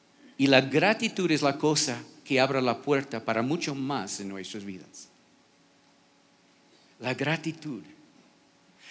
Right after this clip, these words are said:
las acciones de gracias, es como una llave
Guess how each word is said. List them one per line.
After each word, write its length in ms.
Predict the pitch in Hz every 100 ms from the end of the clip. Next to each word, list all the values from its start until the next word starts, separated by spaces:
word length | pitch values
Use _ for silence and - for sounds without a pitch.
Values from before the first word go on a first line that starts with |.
| -
las 220 | 135 135
acciones 600 | 143 147 - - 170 180 160
de 100 | 147
gracias, 680 | 147 156 - - - - - _ _ _ _ _ _ _ _ _
es 120 | 131
como 260 | - 147 139
una 160 | 139 117
llave 420 | 107 113 113 90